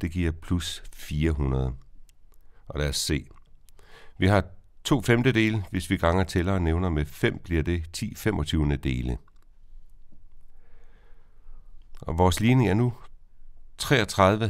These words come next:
halvtredsenstyvendedele M skal være lig med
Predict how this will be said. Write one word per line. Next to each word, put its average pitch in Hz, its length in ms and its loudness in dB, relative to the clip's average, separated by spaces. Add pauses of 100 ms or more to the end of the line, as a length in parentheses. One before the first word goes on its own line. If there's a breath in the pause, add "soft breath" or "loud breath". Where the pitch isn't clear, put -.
halvtredsenstyvendedele 90 1500 0
M 143 160 4
skal 78 260 -4
være 76 140 2
lig 82 460 -4
med 92 220 2